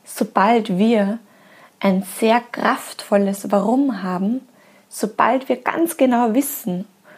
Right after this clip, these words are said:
und uns bewusst sind, warum wir mit Kindern arbeiten wollen, lässt sich so manches Wie einfacher ertragen. Das heißt jetzt nicht, wenn du dein Warum gefunden hast,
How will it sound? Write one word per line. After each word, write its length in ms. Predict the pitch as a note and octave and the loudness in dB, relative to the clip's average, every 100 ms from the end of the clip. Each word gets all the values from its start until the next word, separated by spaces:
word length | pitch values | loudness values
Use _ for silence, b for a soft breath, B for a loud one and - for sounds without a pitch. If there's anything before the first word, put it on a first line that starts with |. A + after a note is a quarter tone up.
| B B | B B
und 160 | A3 | 2
uns 200 | A3 G#3 | 4 2
bewusst 680 | - G3+ A3+ D4 E4 - - | 2 2 4 0 0 -8 -6
sind, 300 | G3 F#3 F#3 | -4 -2 0
warum 500 | G3 G3 B3+ D#4+ A3+ | 0 2 0 2 2
wir 220 | B3 D4+ | 4 4
mit 280 | D4 C#4 - | 2 -2 -6
Kindern 460 | - B3+ C4+ A#3+ A#3 | -2 0 2 0 -2
arbeiten 540 | A3 A#3 G#3 G3+ F#3+ | -4 -2 -4 -4 -4
wollen, 380 | F#3 F#3+ A3+ A#3 b b b b b b _ - | 0 0 -2 -6 b b b b b b _ 2
lässt 400 | G#3 G3 - - | 4 4 0 -4
sich 180 | A#3 - | -6 -4
so 100 | G#3 | -2
manches 640 | F#3 F#3 F#3+ F#3+ - F3+ | 0 0 -2 -4 -4 0
Wie 260 | F#3+ A3+ - | 2 2 0
einfacher 580 | - G3+ F#3 G3 G3 - | 0 0 -2 -4 -4 -6
ertragen. 560 | - - - G3 G3+ G3+ - _ _ b b b b b b b b b b | -8 -10 -8 -8 -8 -12 -18 _ _ b b b b b b b b b b
Das 180 | - F#3 | -4 2
heißt 240 | G#3+ A#3+ | 2 2
jetzt 260 | G#3 - - | -4 -6 0
nicht, 300 | B3+ D#4 - | 0 0 0
wenn 160 | G#3 G3 | 2 4
du 180 | A#3+ | 2
dein 300 | B3+ A3+ A3 | 4 2 2
Warum 340 | G#3+ G#3 G3+ F3+ | 0 0 -2 -2
gefunden 500 | F#3 - D4+ D4 B3+ | -4 -2 0 0 0
hast, 320 | C4+ C#4 - | -2 -4 -10